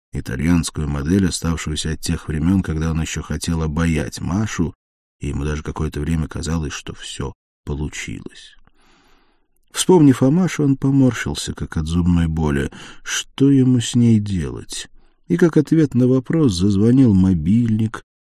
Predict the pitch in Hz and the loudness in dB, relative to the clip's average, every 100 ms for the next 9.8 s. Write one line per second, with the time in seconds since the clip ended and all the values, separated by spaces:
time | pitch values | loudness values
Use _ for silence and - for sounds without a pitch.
0 | _ 73 - - - 80 78 80 78 73 | _ -8 -8 -8 -6 -4 -4 -4 -6 -6
1 | 73 - - - - 53 50 52 _ _ | -8 -10 -12 -12 -12 -12 -14 -16 _ _
2 | _ _ - 90 135 131 92 - _ _ | _ _ 0 4 6 6 2 -4 _ _
3 | _ 82 92 98 - 85 80 - 90 - | _ 0 4 2 0 -4 -4 -2 -2 0
4 | 85 82 82 120 - 90 87 - 95 104 | -2 0 6 6 4 0 -2 0 2 4
5 | 95 87 76 87 92 87 82 - 90 - | 4 2 0 2 2 2 0 -2 -4 -2
6 | 82 78 - 98 82 82 90 82 80 80 | -2 -2 0 0 2 0 0 0 -2 -6
7 | - 76 80 87 87 82 78 - 110 107 | -6 -6 -2 -2 0 -2 -4 -2 2 2
8 | 92 85 90 85 87 82 78 - 85 80 | 2 2 2 4 2 2 -2 -2 -2 -2
9 | 78 - 76 71 107 113 95 | -4 -6 -8 0 2 2 0